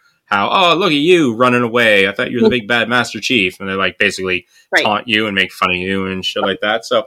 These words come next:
Speaker 2: Okay.
Speaker 1: I enjoyed it, but, uh,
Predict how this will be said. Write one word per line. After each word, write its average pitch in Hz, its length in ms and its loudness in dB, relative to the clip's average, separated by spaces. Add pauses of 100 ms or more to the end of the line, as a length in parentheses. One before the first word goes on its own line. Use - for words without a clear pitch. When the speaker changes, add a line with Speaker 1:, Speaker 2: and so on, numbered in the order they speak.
(140)
Speaker 2:
Okay. - 220 -12 (640)
Speaker 1:
I 156 200 2
enjoyed 139 560 0
it, 147 220 0 (180)
but, 104 420 -2 (760)
uh, 110 340 0